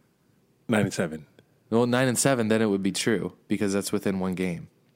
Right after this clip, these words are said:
Speaker 2: Do you do the math? Do I have to s-, explain the rules again?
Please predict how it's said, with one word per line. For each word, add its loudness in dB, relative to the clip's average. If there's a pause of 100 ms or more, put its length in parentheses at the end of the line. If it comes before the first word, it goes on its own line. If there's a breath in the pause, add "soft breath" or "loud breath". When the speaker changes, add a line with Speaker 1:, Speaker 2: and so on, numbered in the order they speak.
(140)
Speaker 2:
Do 2
you 4
do 2
the 2
math? -4 (680)
Do 4
I 4
have 2
to -4
s-, -4
explain 0
the 0
rules 0
again? -4